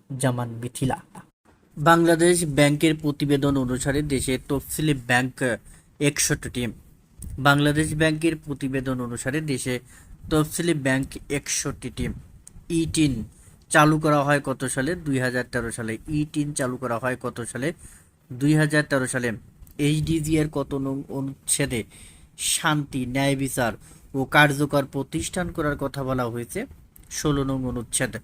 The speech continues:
এইচডিজি এর কত নং অনুচ্ছেদে শান্তি, ন্যায় বিচার ও কার্যকর প্রতিষ্ঠান করার কথা বলা হয়েছে? ষোলো নং অনুচ্ছেদে। লালকেল্লা নির্মাণ করেন কে? সম্রাট শাহজাহান। লালকেল্লা নির্মাণ করেন কে? সম্রাট শাহজাহান।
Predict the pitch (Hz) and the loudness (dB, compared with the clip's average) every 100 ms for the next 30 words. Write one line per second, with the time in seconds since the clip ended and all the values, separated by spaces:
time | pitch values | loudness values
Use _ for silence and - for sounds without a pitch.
0 | - - - - _ 139 151 160 156 170 | -16 -20 -20 -20 _ 2 2 2 0 -2
1 | 160 170 165 165 147 143 151 143 147 143 | 0 2 2 2 -2 -2 0 0 -2 -2
2 | 131 127 - 131 160 185 - 135 127 135 | -4 -4 -4 -2 -2 -4 -2 -4 -2 -4
3 | 131 123 120 123 143 151 160 147 123 - | -2 -2 -2 -4 0 0 0 -4 -4 -8
4 | - - - - 147 143 147 147 139 - | -16 -20 -4 4 4 4 0 2 0 -2
5 | 135 147 151 170 165 156 139 131 131 135 | -2 -2 -4 -4 -6 -4 -4 -4 -4 -4
6 | 123 123 117 127 127 151 165 - - - | -4 -2 -2 -4 -2 0 0 -4 -20 -14
7 | - - 151 147 147 147 135 127 123 - | -6 2 4 4 2 0 0 -2 -2 0
8 | 139 117 113 - - - - - - 147 | 0 -2 -6 -10 -20 -20 -20 -16 2 6
9 | 160 160 175 175 170 156 151 151 156 156 | 6 6 4 4 4 2 2 2 0 2
10 | 135 131 127 147 233 - - - 143 135 | 0 0 -2 -2 -2 -10 -8 -4 -2 0
11 | 131 - 139 120 113 113 98 - _ _ | 0 0 0 0 0 -2 -6 -12 _ _
12 | _ _ _ _ _ - 135 135 131 135 | _ _ _ _ _ -2 4 4 2 -2
13 | 120 127 151 - - _ _ - 143 151 | 0 2 0 -6 -20 _ _ 2 6 6
14 | 156 156 156 143 139 139 180 247 - 135 | 6 4 4 2 2 0 -2 -4 -4 -2
15 | 127 123 - 127 120 120 113 | 0 0 0 -2 0 -2 -2